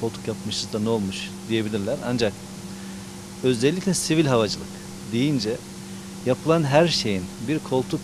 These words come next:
mandalının tepsisinin dahi önemli bir test ve sertifikasyon sürecine geçmiş,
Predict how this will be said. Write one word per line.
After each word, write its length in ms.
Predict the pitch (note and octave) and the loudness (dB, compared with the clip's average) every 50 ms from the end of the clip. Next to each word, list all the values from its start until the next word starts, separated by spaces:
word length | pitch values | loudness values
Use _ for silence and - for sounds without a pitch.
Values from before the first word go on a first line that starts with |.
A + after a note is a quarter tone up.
| - - B2 | -6 -4 0
mandalının 560 | A#2 B2 C3 B2 B2+ B2+ B2+ A#2+ B2 C3 C3 - | 0 2 2 4 4 2 4 2 2 0 0 0
tepsisinin 640 | A#2 A2 - - B2 A2 - A#2+ A#2 B2+ C3+ B2+ G#2 | -2 -4 -2 -2 -2 -2 0 0 0 2 2 2 2
dahi 340 | G2+ G2 F#2 F#2+ A2 D3 F3 - - - - - - - - - - - | 2 0 0 -2 -4 -4 -6 -8 -10 -12 -12 -14 -14 -12 -12 -12 -4 0
önemli 420 | C3 B2+ C3+ C3+ C#3 D3 D#3 C#3 | 2 2 4 4 4 2 2 0
bir 80 | C#3 B2+ - - - | -2 -2 -4 -2 0
test 260 | C3+ C#3+ C3+ - - | 0 0 0 0 -2
ve 60 | B2+ | -2
sertifikasyon 640 | A#2 - - B2 - - - - B2 G#2+ - C3 B2 | 0 0 0 -2 -2 -4 -2 -2 -2 0 0 -2 -2
sürecine 440 | G2+ - B2 A2+ G#2 G2+ A2 G#2+ G2+ | -2 -2 -2 -2 0 0 0 0 0
geçmiş, 400 | F#2 F#2+ F#2 - - G2 - | 0 -2 -2 -4 -6 -6 -6